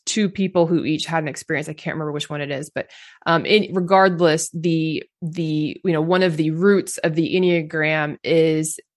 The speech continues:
you know, um, a person who says they had a spiritual experience and the Enneagram was, you know, revealed to them through this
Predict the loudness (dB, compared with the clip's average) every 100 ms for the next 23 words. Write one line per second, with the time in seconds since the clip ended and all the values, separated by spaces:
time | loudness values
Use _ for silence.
0 | _ -2 0 0 -2 -2 0 0 0 -4
1 | -10 -2 -2 0 2 2 2 0 0 -2
2 | 0 4 4 2 -2 -2 -2 -2 -6 0
3 | 2 2 0 -2 -2 -6 -4 0 0 0
4 | -4 -6 -6 -4 -4 -2 0 2 0 -2
5 | -2 -2 -4 0 2 2 -2 -6 _ -20
6 | -20 _ _ 0 0 0 -6 -6 2 4
7 | 6 4 2 4 4 4 0 -6 -2 0
8 | 0 -2 -4 -8 -8 0 2 4 2 -2
9 | -6